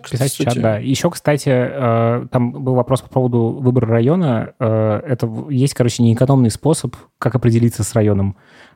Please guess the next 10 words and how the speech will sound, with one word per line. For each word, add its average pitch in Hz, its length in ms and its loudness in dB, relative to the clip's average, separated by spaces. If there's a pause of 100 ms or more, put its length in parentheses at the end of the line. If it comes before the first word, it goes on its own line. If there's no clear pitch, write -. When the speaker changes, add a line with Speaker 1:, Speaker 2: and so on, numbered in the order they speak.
Speaker 1:
Э, 104 260 -2
он 123 440 2
заключается 113 340 -2
в - 60 -18
том, 160 180 2
чтобы 120 1120 0
снять - 600 -2 (420)
квартиру 123 480 0
на 110 640 2
Airbnb 113 580 2